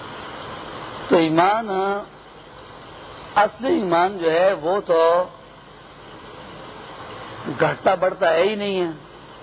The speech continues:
کیونکہ اس کی مثال زندگی اور موت کی ہے کہ یا تو آدمی زندہ ہے یا مرا ہوا ہے۔ کم سے کم جو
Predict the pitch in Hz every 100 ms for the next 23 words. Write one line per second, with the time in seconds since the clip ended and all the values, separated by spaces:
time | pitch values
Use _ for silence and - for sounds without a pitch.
0 | - - - - - - - - - -
1 | - - - 196 185 202 208 170 156 185
2 | 160 170 190 190 202 160 160 170 - 247
3 | 240 - - - - - - - - -
4 | - - - - - - 95 92 95 -
5 | - - - - - - - - 190 170
6 | 196 165 170 156 180 214 202 175 160 165
7 | 202 214 196 170 - - - - - -
8 | - - - - - - - - - -
9 | - - - - 180 202 202 180 165 185
10 | 185 165